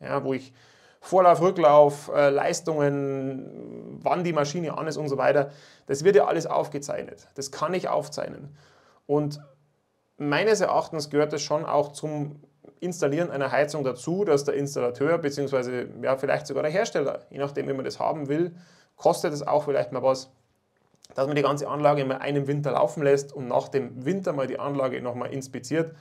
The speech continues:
und mal schaut, wie viele Starts habe ich, wo kann ich was verbessern, ist die Anlage zu groß, zu klein, kann ich was optimieren, wie auch immer. Ja, sowas gehört auch dazu, das mache ich auch, ich als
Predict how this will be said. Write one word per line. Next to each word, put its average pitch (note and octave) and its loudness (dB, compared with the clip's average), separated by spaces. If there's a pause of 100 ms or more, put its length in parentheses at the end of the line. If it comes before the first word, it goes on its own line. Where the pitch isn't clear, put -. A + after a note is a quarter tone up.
(360)
und B2+ -8
mal A#2+ 2
schaut, C3 4 (180)
wie C3+ -8
viele C3 0
Starts C#3+ 2
habe C3+ 2
ich, A#2+ -6
wo C#3 2
kann C#3 -4
ich - -8
was A#2+ -6
verbessern, B2+ -4
ist D3 -10
die - -10
Anlage B2+ -6
zu C3 -12
groß, D3 -4
zu C#3 -10
klein, C#3 2
kann C3+ -2
ich C#3+ -4
was C3+ -2
optimieren, B2+ -10
wie C3+ -4
auch - -4
immer. C3 -8 (560)
Ja, F3 4
sowas F#3 4
gehört - 4
auch D3 0
dazu, F3+ 0
das C#3+ -4
mache C#3+ -2
ich D3 -8
auch, G#3 2
ich D#3 -10
als - -2